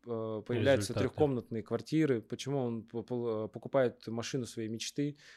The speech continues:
Speaker 1: почему он начинает путешествовать по миру?" Наверное, я тогда буду неудобный. Я буду неудобный, чтобы у людей по итогу были те результаты, которые они поставили в самом начале. Но есть люди, которые не справляются.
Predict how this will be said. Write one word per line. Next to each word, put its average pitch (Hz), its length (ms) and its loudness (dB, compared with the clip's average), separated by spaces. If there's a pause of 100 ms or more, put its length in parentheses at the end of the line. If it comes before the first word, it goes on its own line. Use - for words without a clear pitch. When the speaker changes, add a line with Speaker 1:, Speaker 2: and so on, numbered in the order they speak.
Speaker 1:
почему 139 280 0
он 131 220 0
начинает 123 400 -2
путешествовать - 560 -2
по 120 80 -2
миру?" 135 360 0 (880)
Наверное, 185 460 2
я 143 100 6
тогда 127 200 -2
буду 120 160 0
неудобный. 95 480 -6 (240)
Я 113 100 -2
буду 123 160 0
неудобный, 151 420 2
чтобы 117 260 -4
у 120 40 0
людей 123 280 0
по 120 160 -4
итогу 135 280 0
были 107 220 -2
те 117 260 -2
результаты, 113 480 0
которые 135 280 -2
они 110 100 -4
поставили 123 420 -6
в - 40 -10
самом 107 220 -8
начале. 87 380 -12 (520)
Но 165 60 2
есть 190 140 0
люди, 156 160 2
которые 123 280 0
не 117 400 -2 (260)
справляются. 90 640 -6